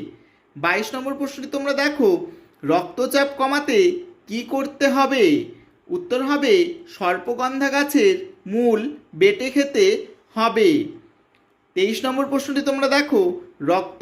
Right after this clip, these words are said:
আমাশাকে সারাতে কি করতে হবে? উত্তর হবে আমরুল পাতার রস করে খেতে হবে। এখানে দেখো তোমাদের তেইশটি প্রশ্ন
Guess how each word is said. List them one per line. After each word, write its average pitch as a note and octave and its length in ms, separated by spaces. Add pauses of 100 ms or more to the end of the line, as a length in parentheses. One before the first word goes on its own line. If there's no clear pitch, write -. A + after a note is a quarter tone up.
আমাশাকে C4+ 580 (340)
সারাতে A#3 580 (480)
কি A3 140 (120)
করতে C#4 400 (460)
হবে? G#3 360 (760)
উত্তর G3+ 320
হবে C4+ 320 (500)
আমরুল A3+ 500 (280)
পাতার F#3 460
রস F#3+ 240 (120)
করে A3+ 240 (360)
খেতে A3 280
হবে। B3 340 (600)
এখানে A3 320
দেখো C4+ 260
তোমাদের B3+ 400 (180)
তেইশটি G#3+ 400
প্রশ্ন B3+ 300